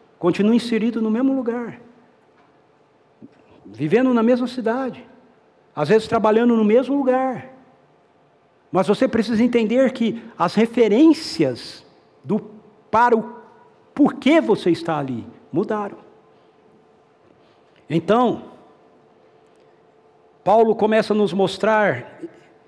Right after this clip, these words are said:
que pra vivermos assim, comprometidos com a missão,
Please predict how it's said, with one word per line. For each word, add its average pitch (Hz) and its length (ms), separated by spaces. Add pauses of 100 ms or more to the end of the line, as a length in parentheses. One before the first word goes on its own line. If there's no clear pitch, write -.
(260)
que 185 100
pra 214 160
vivermos 208 640
assim, 202 640 (200)
comprometidos 208 720
com - 100
a 214 40
missão, 196 720